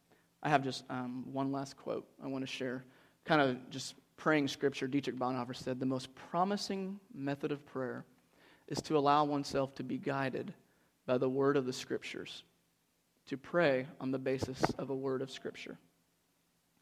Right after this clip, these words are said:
And if you're going through a time like this right now, um, I wanna encourage you to read just some of the lament Psalms and let them be your prayer.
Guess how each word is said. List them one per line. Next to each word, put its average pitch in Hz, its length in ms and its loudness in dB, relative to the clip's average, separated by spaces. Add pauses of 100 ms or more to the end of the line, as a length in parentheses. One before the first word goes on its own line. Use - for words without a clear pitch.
(320)
And 147 80 2
if - 80 -2
you're 190 100 10
going 180 280 8
through 160 140 2
a 143 40 0
time 147 240 2
like 139 140 2
this 139 180 -2
right 139 160 4
now, 135 300 2
um, 127 400 -2 (420)
I - 60 6
wanna 160 180 8
encourage 151 400 2
you 165 220 0
to 151 160 -6
read 147 440 -2 (540)
just 139 140 -6
some 151 180 2
of 135 60 0
the 139 80 4
lament 135 360 2
Psalms 160 600 0
and 147 120 -6
let 139 220 2
them 139 180 0
be 139 100 0
your 135 160 2
prayer. 127 380 -2